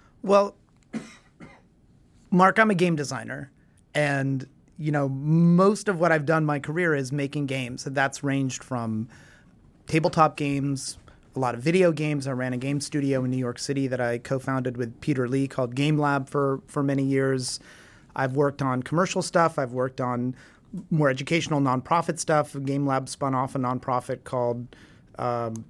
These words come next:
the Institute of Play that, that looked at the intersection of games and learning. I've also made games that are large-scale museum installations. Architect Nathalie Pozzi and I have worked together,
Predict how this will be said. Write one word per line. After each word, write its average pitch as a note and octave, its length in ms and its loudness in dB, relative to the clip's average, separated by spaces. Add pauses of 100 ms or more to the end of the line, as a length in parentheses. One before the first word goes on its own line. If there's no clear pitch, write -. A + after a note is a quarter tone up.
the C#3 140 0
Institute C3+ 320 -4
of A#2+ 100 -6
Play F3+ 360 2
that, C#3 400 -4
that C3 280 -2
looked D3 200 -4
at C3+ 60 -6
the D3+ 80 -6
intersection C#3 460 -2
of C3 60 -2
games C#3+ 280 -2
and C3+ 140 0
learning. D#3+ 500 0 (240)
I've D#3+ 120 6
also F3 200 6
made D#3+ 240 2
games D#3+ 300 0
that D#3+ 100 2
are C#3 240 0 (540)
large-scale D#3 500 2
museum D3 400 0
installations. E3+ 640 0
Architect D#3 480 -2
Nathalie C3+ 380 -4
Pozzi F3 640 0 (640)
and C#3+ 220 0
I D#3+ 360 2
have D3+ 300 -2
worked D#3 200 0
together, F3 640 0